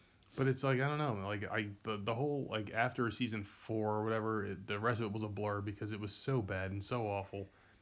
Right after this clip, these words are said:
And it just feels like with that show, they just don't do anything at all, and it, it moves at a snail's pace, and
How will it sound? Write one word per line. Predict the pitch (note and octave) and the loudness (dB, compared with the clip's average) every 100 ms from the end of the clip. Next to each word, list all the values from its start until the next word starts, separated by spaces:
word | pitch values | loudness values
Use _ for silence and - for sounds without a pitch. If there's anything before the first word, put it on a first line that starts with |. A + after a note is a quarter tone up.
| _ A2 | _ -2
And | A2 | 0
it | A2 - | 0 0
just | A2 | -2
feels | - C3+ G#2+ | 0 0 2
like | A2+ G#2 | 0 0
with | G#2+ | 0
that | A2+ A2+ | 0 0
show, | - F#2 F#2+ | -4 -4 -4
they | G2 G2+ | -2 -4
just | G2+ F2+ | -4 -4
don't | A2 A2 F#2+ | -2 -2 -2
do | G#2 G2+ | -2 0
anything | G#2+ A2 G2+ F#2+ | -2 -2 -2 -4
at | F#2+ | -2
all, | G2+ G#2 F#2 F#2+ | -2 -2 -4 -2
and | G2 F#2+ | -2 -2
it, | G2+ G2 | -4 -4
it | G#2 | -2
moves | A#2+ A2+ G2+ | 0 0 -2
at | |
a | F#2+ | -4
snail's | - - A#2 G#2+ | -4 0 0 -2
pace, | - G2+ G2 G2 | -2 -2 -2 -4
and | F#2 | -6